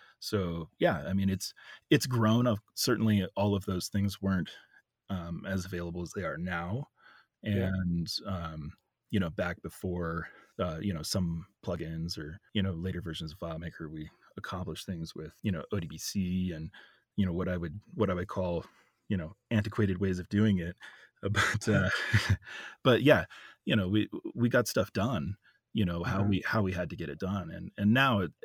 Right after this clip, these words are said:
Speaker 1: it's just so much easier to, to really integrate with stuff and, and, and make things happen. That's been great.
Speaker 2: That's an interesting point. I was going to ask you, if you were to build this system today, would you build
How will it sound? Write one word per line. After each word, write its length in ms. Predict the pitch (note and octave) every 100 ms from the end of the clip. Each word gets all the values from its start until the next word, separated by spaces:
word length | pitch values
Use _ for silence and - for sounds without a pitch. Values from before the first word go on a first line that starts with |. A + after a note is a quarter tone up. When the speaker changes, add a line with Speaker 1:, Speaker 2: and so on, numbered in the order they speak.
| - _
Speaker 1:
it's 180 | A2 G2+
just 460 | A2 F#2 - - -
so 100 | A2
much 220 | F#2 -
easier 640 | G2+ G2+ G2 F#2 F2+ D#2+ - _ _ _ _ -
to, 360 | F#2+ E2+ E2
to 140 | D#2+ E2+
really 200 | E2 -
integrate 300 | F2 D#2+ E2 -
with 80 |
stuff 380 | - F2 E2 D#2+ -
and, 260 | D#2+ D#2+ _ _ _ _ -
and, 300 | E2 D#2 D2+ -
and 160 | F2
make 180 | F2+ E2+
things 220 | E2+ E2
happen. 300 | E2+ D2+ E2
That's 180 | D#2+ -
been 140 | D#2
great. 180 | D#2 C#2 _ _
Speaker 2:
That's 460 | F3+ F#3 - - -
an 240 | - C#3+ C3+ -
interesting 420 | D3+ D3 D3 C3+
point. 200 | C#3+ B2+
I 40 |
was 120 | B2
going 220 | B2 C3+ B2
to 80 |
ask 340 | A#2+ C#3+ C#3+ B2+
you, 400 | A#2 A2+ A2 A2
if 200 | D3 C#3
you 80 | F3+
were 140 | G3
to 380 | F3+ D#3 C#3 A#2+ - -
build 400 | D#3 D#3+ E3 C3+
this 560 | C#3 C3+ B2+ - - - _
system 840 | - - D#3+ - B2+ A#2 A2+ A2+ A2 -
today, 720 | - C3 D#3 D3 G#2+ G#2 A2 _ -
would 220 | D3+ C3+
you 460 | D3 D3 C#3 C3+ - - - B2+
build 460 | F3 G3 G3 F3+